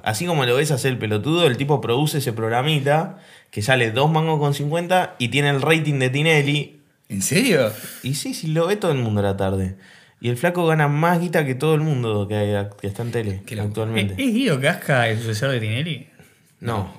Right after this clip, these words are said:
Speaker 2: No.
Speaker 3: No, y, y po-,
Speaker 1: No,
Speaker 3: va,
Speaker 1: porque
Speaker 3: va a haber
Speaker 1: Guido
Speaker 3: suce-
Speaker 1: Casca es un poquito más respetuoso, me parece. Tin-, menos quilombero que Tinelli. Eh, Guido Casca es el, es el sucesor a Marley, creo yo.
Speaker 3: Sí,
Speaker 2: Sí.
Speaker 3: es verdad.
Speaker 1: Porque
Speaker 2: Marley,
Speaker 1: Marley,
Speaker 2: sí.
Speaker 1: Marley ahora volvió, pero es como que tuvo su retiro espiritual, Marley.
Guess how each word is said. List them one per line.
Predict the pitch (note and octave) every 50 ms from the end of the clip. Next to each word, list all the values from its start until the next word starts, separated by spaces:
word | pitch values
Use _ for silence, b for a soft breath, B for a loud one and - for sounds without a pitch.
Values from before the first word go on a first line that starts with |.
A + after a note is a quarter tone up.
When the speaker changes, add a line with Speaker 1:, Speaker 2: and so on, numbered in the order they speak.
| - -
Speaker 2:
No. | G#2+ - - A2 G#2+ -
Speaker 3:
No, | B2+ B2 C3+ C#3 - -
y, | - G3 F#3+ - G#3
y | G#3
po-, | - - F3 E3 D#3
Speaker 1:
No, | - -
Speaker 3:
va, | F#3+
Speaker 1:
porque | G3 F#3+ D#3+ D#3+ D3+
Speaker 3:
va | G3+
a | A3
haber | F#3 F3 G3 A3
Speaker 1:
Guido | F3+ F3+ G#3 G3+
Speaker 3:
suce- | F3 -
Speaker 1:
Casca | G#3+ A3 - A3 F3+ D3 - - -
es | D#3 D3+ -
un | E3 D3
poquito | C#3 C3 C#3 D3+ E3+ D#3
más | D3 D3 D3+
respetuoso, | D#3+ D#3+ D3 - - G#2 G#2 C#3 C#3+ C3+ A2+ G#2 - G2
me | F#2+ F#2
parece. | F#2+ F#2 F#2+ G2
Tin-, | F#2+ G2+ - -
menos | C3 D#3 F3+ G3+ F#3+ F#3+
quilombero | F#3 C#3 A2+ G#2+ G#2 A#2+ D3+ D#3+ D3 A#2 G2 F#2
que | G2
Tinelli. | F#2+ G2 G2 G2 F#2+ F#2+ G2 G2 B B B B B B B
Eh, | - F3+ F3+ F3+ - - - -
Guido | E3+ A3 B3 A#3+ A#3+
Casca | A#3+ B3 B3 C4
es | A3 F#3+ D3+ -
el, | E3+ D#3 C#3 C3+ C3+ B2+ - -
es | D3+ D#3+ D#3 D#3+
el | D#3+ C#3+ C3
sucesor | B2+ - C3+ C3 B2 - B2+ A#2+ - - F3 F#3+ G3 G#3 G3+ G3 G3 -
a | B2 A#2+ A2+ A2+ A2+ A2 A2 G#2+ A2 G#2+ G#2+ A2+
Marley, | B2+ A#2+ G#2+ G#2 G2 F#2 F#2 F#2
creo | F#2+ F#2+ F#2+ F#2+ F#2+
yo. | F#2+ - G2 F2+
Speaker 3:
Sí, | F2 - - - D#3+ D#3 D#3+ E3 E3
Speaker 2:
Sí. | E3+ -
Speaker 3:
es | D#3+ D#3
verdad. | D3+ D3 D3 C3+ B2+ C3 C#3+ D3+ - - B B B B
Speaker 1:
Porque | - B2+ A#2+ D#3 -
Speaker 2:
Marley, | - A3+ A#3+ A#3+ A3
Speaker 1:
Marley, | G3 D3
Speaker 2:
sí. | - F#3+
Speaker 1:
Marley | C#3 D#3+ F#3 G#3+ G#3 F3 E3+
ahora | F3 F3 E3+
volvió, | D3 C3 B2 A#2+ C3 D3+ D#3+ C3+ A2+ F#2+
pero | - G#2+ C3
es | D3
como | - F3+ D3 B2+ A2+
que | A2+ G#2+
tuvo | G#2+ C#3+ D3+ C#3 A2+ G#2
su | - G#2+ G2+
retiro | G2+ G2+ G2 F#2+ G2+ G2+ G2
espiritual, | G2 F#2+ - G2 F#2+ F#2+ F#2 G2 F#2+ F#2 F#2 F#2
Marley. | F#2+ F#2 F#2 F#2 F2+ F2 E2+ E2+